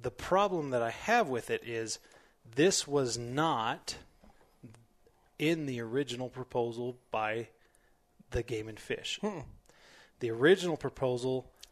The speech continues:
Speaker 1: um, basically you can sum up most of, most of the, uh, first things that we, we talked about was in the original proposal. They're talking about increasing,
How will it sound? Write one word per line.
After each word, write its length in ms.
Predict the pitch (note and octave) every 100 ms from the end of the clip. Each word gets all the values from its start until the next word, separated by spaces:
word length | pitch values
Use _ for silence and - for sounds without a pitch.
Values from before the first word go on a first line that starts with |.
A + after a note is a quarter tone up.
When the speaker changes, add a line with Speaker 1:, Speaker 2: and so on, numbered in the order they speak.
| _ -
Speaker 1:
um, 560 | B2 A#2+ A#2+ A#2+ A#2 - _ _ _ _ _ _ _ _ _ _ _ _ _ _ _ B2+ A2+ A#2
basically 520 | C#3+ C#3+ C#3+ D3 C3+
you 120 | C3
can 160 | C3 A2+
sum 300 | - C3+ C3
up 240 | B2+ - - - C3+
most 400 | B2+ C#3+ - C#3+
of, 140 | A#2+ A2+ -
most 300 | C3+ C#3+ -
of 160 | C3+ A#2+
the, 500 | A#2+ A#2+ A#2 A#2 A2 - - -
uh, 240 | A2+ G#2+ G#2+ - _ _ -
first 480 | - - D3 - -
things 280 | C3 B2+ A#2
that 140 | -
we, 240 | A#2+ A2+ A2 -
we 80 | B2
talked 320 | C3 B2+ -
about 400 | B2 B2 B2 -
was 180 | B2 A2+
in 120 | A#2+
the 60 | A#2
original 360 | A#2+ A#2 A#2+
proposal. 540 | A2 A2 B2+ A#2+ A#2 A2+
They're 100 | A2
talking 300 | - A2 A#2+
about 180 | A2 B2+
increasing, 640 | A#2+ - B2 - A#2+